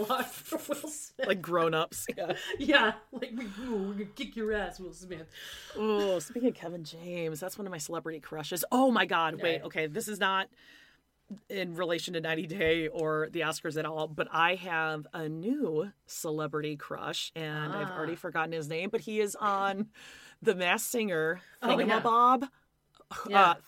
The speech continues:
Speaker 2: Thingamajig who? Thingamabob
Speaker 1: How dare you.
Speaker 2: is, oh my God. He's a Philadelphia Eagles football player
Speaker 1: Yeah.
Speaker 2: from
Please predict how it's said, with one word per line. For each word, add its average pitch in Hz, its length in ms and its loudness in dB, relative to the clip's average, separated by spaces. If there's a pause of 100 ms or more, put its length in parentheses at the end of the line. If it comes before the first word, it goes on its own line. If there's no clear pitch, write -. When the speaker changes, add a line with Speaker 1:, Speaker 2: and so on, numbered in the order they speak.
Speaker 2:
Thingamajig 185 760 4
who? 190 460 6 (560)
Thingamabob 202 960 4 (100)
Speaker 1:
How 202 120 -2
dare 160 300 -10
you. 165 200 2
Speaker 2:
is, 147 200 -2 (280)
oh 156 160 -8
my 151 240 -8
God. 147 520 -8 (240)
He's 175 260 -4
a 156 280 0 (400)
Philadelphia 214 800 0
Eagles 175 400 -4
football 185 420 -2
player 196 560 2 (440)
Speaker 1:
Yeah. - 60 -8
Speaker 2:
from 165 600 -2